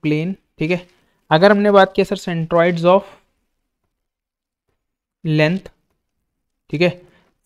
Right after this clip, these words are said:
centroids of length मतलब सीओएल की बात की, तो सर यहाँ पर हमारे पास क्या सर, वन डी, इसका मतलब हमारे पास क्या सर, ये लाइन, ठीक है, इसका मतलब हमारे पास क्या सर, ये लाइन,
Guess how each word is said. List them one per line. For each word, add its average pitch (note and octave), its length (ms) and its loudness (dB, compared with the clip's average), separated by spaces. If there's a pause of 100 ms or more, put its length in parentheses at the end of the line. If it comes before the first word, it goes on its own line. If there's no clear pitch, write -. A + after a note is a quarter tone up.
centroids F#3 600 0
of F3+ 220 -2
length D#3+ 240 -6
मतलब F3 260 -6
सीओएल G3 760 -2
की F#3+ 160 -6
बात F3 220 -2
की, F#3+ 140 -12
तो F3+ 120 -8
सर F3 140 -6
यहाँ E3 220 -4
पर F3+ 140 -4
हमारे E3 240 -4
पास D#3+ 200 -4
क्या D#3 120 -6
सर, D3 180 -8
वन C#3 240 -8
डी, G3 160 -2 (440)
इसका F3+ 240 -6
मतलब F3 260 -2
हमारे D#3+ 240 0
पास D3+ 220 -4
क्या E3 120 -4
सर, G3+ 180 -4 (140)
ये D#3+ 100 0
लाइन, C3 360 -2 (180)
ठीक F3 140 -8
है, F3 80 -8 (640)
इसका G3 240 -8
मतलब F#3+ 240 -4
हमारे E3+ 260 -2
पास D#3+ 200 -4
क्या D#3 120 -8
सर, G3+ 180 -6 (100)
ये E3 80 -2
लाइन, B2+ 320 -4